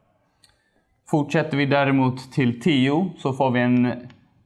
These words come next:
en liten minskning här, vilket vi vill, vi inte vill ha, eftersom att vi vill ha det största värdet som möjligt då.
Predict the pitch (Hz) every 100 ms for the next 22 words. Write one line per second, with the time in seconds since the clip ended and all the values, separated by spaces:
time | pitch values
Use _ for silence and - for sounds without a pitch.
0 | - 123 113 113 120 117 120 117 127 120
1 | - 113 113 117 151 139 117 104 113 107
2 | 80 - 113 117 110 110 104 104 110 135
3 | 165 - - - - 120 107 104 107 101
4 | 104 98 95 - 120 - 110 101 92 90
5 | - - 117 110 101 120 60